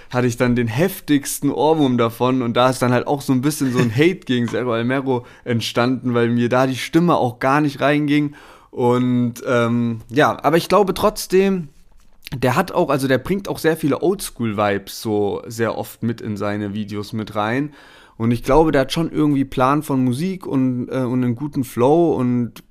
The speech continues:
ich weiß nicht, wenn man Stimme feiert oder die Musik halt an sich, äh, kann ich's auch nachvollziehen, wenn man Zero El Mero-Fan ist. Also so ist es nicht, aber ich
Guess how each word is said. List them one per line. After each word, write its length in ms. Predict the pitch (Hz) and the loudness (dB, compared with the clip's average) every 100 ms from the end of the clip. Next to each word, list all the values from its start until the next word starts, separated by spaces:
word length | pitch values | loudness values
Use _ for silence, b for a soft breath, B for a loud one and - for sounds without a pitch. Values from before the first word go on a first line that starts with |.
| - 127 | -14 -10
ich 140 | 120 | -4
weiß 160 | 135 120 | -2 0
nicht, 80 | |
wenn 80 | 110 | 0
man 140 | 123 120 | -2 -2
Stimme 320 | - 170 151 | -2 -2 -2
feiert 580 | - 160 185 180 175 - | -2 -2 0 0 -2 -6
oder 240 | 131 131 131 | -4 0 0
die 100 | 131 | 0
Musik 360 | 135 127 151 | -2 -2 -4
halt 160 | 143 127 | -4 -2
an 180 | 120 120 | -2 0
sich, 260 | 165 - B B B B - | -2 -2 B B B B 0
äh, 160 | 123 | 0
kann 200 | 120 139 | 2 0
ich's 140 | 147 - | 2 0
auch 120 | 139 | 0
nachvollziehen, 720 | 131 147 143 127 - 139 127 | 2 0 -2 -4 0 0 2
wenn 140 | 120 | 0
man 240 | 117 117 117 | 0 -2 -2
Zero 260 | 117 113 | -2 -2
El 120 | 107 107 | -2 -2
Mero-Fan 600 | 131 117 - 98 95 98 | -2 -4 -6 -6 -6 -6
ist. 160 | 98 | -8
Also 260 | - 98 101 | -8 -6 -6
so 160 | 104 104 | -6 -6
ist 120 | - | -8
es 140 | 101 | -6
nicht, 280 | 117 135 - | -4 -4 -4
aber 220 | 107 110 | -2 -2
ich 140 | 113 | -2